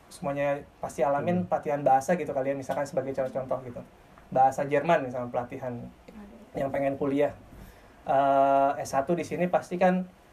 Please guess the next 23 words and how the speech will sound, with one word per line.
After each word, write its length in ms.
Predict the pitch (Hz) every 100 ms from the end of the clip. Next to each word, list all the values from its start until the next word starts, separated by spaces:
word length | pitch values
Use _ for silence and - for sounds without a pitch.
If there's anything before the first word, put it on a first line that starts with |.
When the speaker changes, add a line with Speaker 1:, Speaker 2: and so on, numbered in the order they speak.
| -
Speaker 1:
ada 160 | - 151
salah 220 | 156 151
satu 100 | 156
persyaratannya 560 | - 151 160 143 156 165
adalah 160 | 156
menguasai 560 | 156 147 143 139 139 143
bahasa 320 | 131 127 -
Jerman. 480 | 135 127 123 120 117 - - - - - - - - -
Dan 320 | 139 135 139 143 - _ - _ - - _ _ - -
ada 140 | 156 165
sebuah 380 | 185 180 170 170
lembaga 640 | 165 160 135 117 139 208 -
yang 180 | 170 147
menyediakan 680 | 147 143 143 139 135 139 139
pelatihan 400 | 139 135 147 143
tersebut 480 | 139 - 127 139 185 - - - - -
dengan 240 | - 143 156
tujuannya 480 | 156 147 143 143 180
adalah 220 | 151 170
satu, 320 | 147 - 156
gitu. 260 | - - - - - - 143
Tujuannya 400 | 135 135 127 175
adalah 320 | 139 175